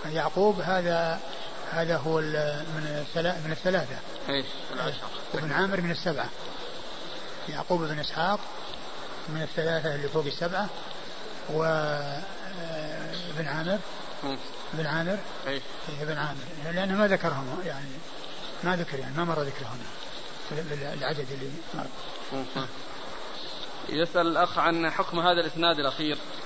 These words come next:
Speaker 2: اللي فيه الشك، "أنبأني من أقرأه النبي"، أو "من أقرأه من أقرأه النبي صلى الله عليه وسلم".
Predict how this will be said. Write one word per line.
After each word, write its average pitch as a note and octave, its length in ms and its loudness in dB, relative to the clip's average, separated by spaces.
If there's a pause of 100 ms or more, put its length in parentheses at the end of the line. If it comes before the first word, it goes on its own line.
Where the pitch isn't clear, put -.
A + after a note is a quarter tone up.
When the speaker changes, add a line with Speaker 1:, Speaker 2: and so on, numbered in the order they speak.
(260)
Speaker 2:
اللي D3 140 2
فيه D#3 120 0
الشك، D#3 300 4 (760)
"أنبأني E3 520 8
من E3 140 6
أقرأه F3 420 10
النبي"، F#3 440 4 (120)
أو G3 180 12
"من F3+ 180 6
أقرأه G3 600 10
من G#3+ 160 6
أقرأه F3 380 8
النبي D#3 200 4
صلى B2+ 140 0
الله B2+ 100 -2
عليه B2+ 100 2
وسلم". - 120 -4